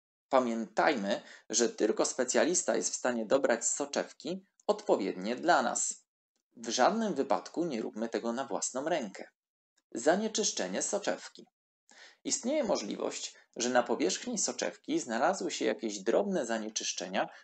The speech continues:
lub pyłki i wystarczy ją jedynie przepłukać. Uszkodzenie soczewki. Jeśli po przepłyka-, przepłukaniu płynem dyskomfort nadal się utrzymuje, możliwe, że soczewka uległa uszkodzeniu.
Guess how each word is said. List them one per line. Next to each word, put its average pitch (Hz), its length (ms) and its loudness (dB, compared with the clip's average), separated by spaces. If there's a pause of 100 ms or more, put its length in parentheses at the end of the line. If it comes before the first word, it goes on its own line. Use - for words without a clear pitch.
(140)
lub - 340 0
pyłki - 520 2 (320)
i 269 80 2
wystarczy 175 560 2
ją 160 160 0
jedynie 110 380 0
przepłukać. - 920 -6 (800)
Uszkodzenie 175 640 2
soczewki. - 600 -4 (500)
Jeśli 117 280 0
po 107 140 -2
przepłyka-, - 720 -4
przepłukaniu 170 640 0
płynem 117 480 0 (200)
dyskomfort 123 720 -2
nadal 143 320 4
się - 160 -4
utrzymuje, 95 640 -4 (460)
możliwe, 165 560 2
że 160 100 -4
soczewka 120 460 -2
uległa 104 340 4
uszkodzeniu. 120 720 0